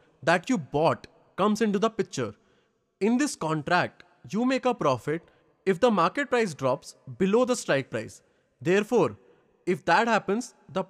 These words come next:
profits from this deal perfectly wipe out your losses from the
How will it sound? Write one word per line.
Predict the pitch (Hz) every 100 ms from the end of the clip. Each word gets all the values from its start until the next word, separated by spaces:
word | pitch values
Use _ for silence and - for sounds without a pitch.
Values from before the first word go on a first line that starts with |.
| -
profits | 185 208 311
from | - 233
this | 202 202 151
deal | 135 151 - _ _ _ -
perfectly | 214 247 277 262 254
wipe | 165 156
out | 143 156 -
your | 156
losses | 160 147 143 214
from | 170 147
the | 180